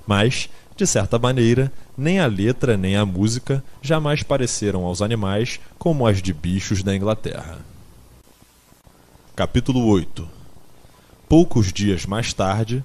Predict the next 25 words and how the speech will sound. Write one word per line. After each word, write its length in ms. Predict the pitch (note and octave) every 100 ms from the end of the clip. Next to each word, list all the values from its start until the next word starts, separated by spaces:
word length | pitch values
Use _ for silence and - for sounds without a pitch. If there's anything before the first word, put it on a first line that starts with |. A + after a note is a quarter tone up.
| -
quando 240 | A#2+ A2
já 220 | F#2 B2
amainara 640 | C#3 B2+ G2+ F2+ F#2 G#2+ F#2
o 80 | E2+
terror 460 | F#2+ E2 G2+ A#2+
causado 520 | - G#2 E2+ E2 D#2+
pelas 340 | D#2+ E2+ E2+ E2+
execuções, 840 | F#2 G#2 B2 - G#2 A2 A#2+ - - - -
alguns 460 | D3+ C#3+ E3 F3+
animais 540 | C#3 A2 F#2+ A2+ A2 F#2
lembraram-se, 800 | B2+ C3+ G#2 A2 F2 E2 - - -
ou 160 | F#2+ G2+
julgaram 460 | G#2 F2 E2 E2 F#2
lembrar-se, 680 | A#2 G2+ F#2+ G2 - C3 - - - -
de 120 | D3
que 140 | -
o 60 | D#3
sexto 460 | - E3+ F3+ -
mandamento 500 | C#3 A#2+ G2 A2+ B2+
rezava: 600 | C3 B2 F#2 D#2 D#2 D2+ - - - -
"Nenhum 460 | B2+ C#3+ C#3+ F#3+ E3+
animal 420 | A#2+ F2+ F2+ A#2
matará 460 | B2 - A#2 G#2+
outro 340 | A2 A2 A2 A#2
animal." 420 | A2+ G#2+ D2+ -